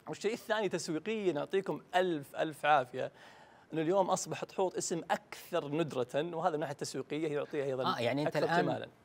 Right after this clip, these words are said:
Speaker 2: آه، أنت محمد حتحوط آل سويدان.
Speaker 1: إي.
Speaker 2: اخترت حتحوط عمدًا ل-،
Speaker 1: طبعًا.
Speaker 2: ل-، لأغراض تسويقية؟
Speaker 1: لا والله.
Speaker 2: آه.
Speaker 1: يعني في البداية أنا أكتب في الإعلام يمكن من ثالث متوسط.
Speaker 2: طيب.
Speaker 1: ففي الإعلام بعض الصحف عندها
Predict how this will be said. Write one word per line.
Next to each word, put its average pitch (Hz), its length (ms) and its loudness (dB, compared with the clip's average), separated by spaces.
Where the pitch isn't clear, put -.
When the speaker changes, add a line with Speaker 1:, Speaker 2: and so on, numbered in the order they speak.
Speaker 2:
آه، 90 420 -4
أنت 110 140 -10
محمد 135 400 -2
حتحوط - 460 -4
آل 131 140 2
سويدان. - 320 -2
Speaker 1:
إي. 131 140 0
Speaker 2:
اخترت - 380 2
حتحوط - 420 0
عمدًا 175 400 4
ل-، - 360 -6
Speaker 1:
طبعًا. 135 240 4
Speaker 2:
ل-، 139 40 2
لأغراض 151 400 8
تسويقية؟ 160 480 2
Speaker 1:
لا 302 200 12
والله. 170 360 6
Speaker 2:
آه. 160 260 0
Speaker 1:
يعني 165 120 2
في 175 60 -4
البداية 208 480 6
أنا 214 120 0
أكتب 208 240 -4
في 160 40 -6
الإعلام 190 380 4
يمكن 180 200 -4
من 165 100 -4
ثالث 175 180 2
متوسط. 135 500 -4
Speaker 2:
طيب. 135 280 0
Speaker 1:
ففي 160 420 8
الإعلام 226 680 6
بعض 165 240 0
الصحف 190 440 2
عندها 151 580 2